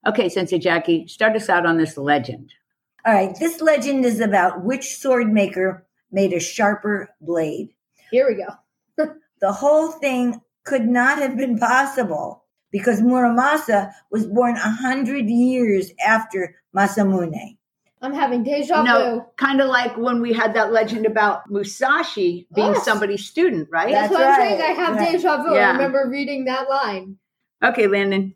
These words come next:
Speaker 1: take us along.
Speaker 3: All right, Sensei. There are actually a lot of versions of this legend. In one version, both swords were suspended over a stream to test their quality.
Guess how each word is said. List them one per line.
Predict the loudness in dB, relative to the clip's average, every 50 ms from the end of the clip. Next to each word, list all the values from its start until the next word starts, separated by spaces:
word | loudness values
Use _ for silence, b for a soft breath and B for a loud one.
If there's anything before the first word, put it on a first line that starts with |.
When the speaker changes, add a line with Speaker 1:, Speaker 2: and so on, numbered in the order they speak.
| _ _
Speaker 1:
take | -2 -2 0 0 -2
us | -4 -4 -8 -8 -2
along. | 0 2 2 4 2 2 0 -4 -8 -12 _ _ -4
Speaker 3:
All | -2 0
right, | 0 0 -2 -4 -6
Sensei. | -10 -14 -14 -14 -16 -18 -20 -20 -20 _ _ _ _ _ _ _ _ _ -8 -6
There | -4 -4
are | -4 -2
actually | -2 -2 -2 -2 -4 -2 0 0 2 2 0
a | 0 -2 -4
lot | -6 -4 -2 -2 -2 0 0
of | -2 -2 -2
versions | 0 0 0 0 0 -2 -2 -2 -4 -6 -8 -6 -2 -2
of | 0 0 0
this | -2 -4 -4 -6
legend. | -10 -10 -10 -10 -12 -12 -12 -12 -12 _ _ _ _ _ _ _ _ _ _ -8
In | -4 -2 0
one | 2 2 2 2 2 0
version, | 0 0 0 0 -2 -2 -4 -4 -4 -8 -12 _ _ 0
both | 0 2 2 2
swords | -2 -2 -2 0 0 0 0 0
were | -2 -4 -4
suspended | -4 -8 -12 -12 -10 -8 -6 -4 -2 -2 0 0 0 0
over | 0 -2 -2 -2 -2 -2 -4
a | -4 -6
stream | -8 -8 -6 -4 -2 -2 -2 -2 -2 -4
to | -6 -8
test | -8 -6 -6 -6 -6 -8
their | -10 -10 -10
quality. | -6 -4 -2 -2 -2 -2 -4 -10 -16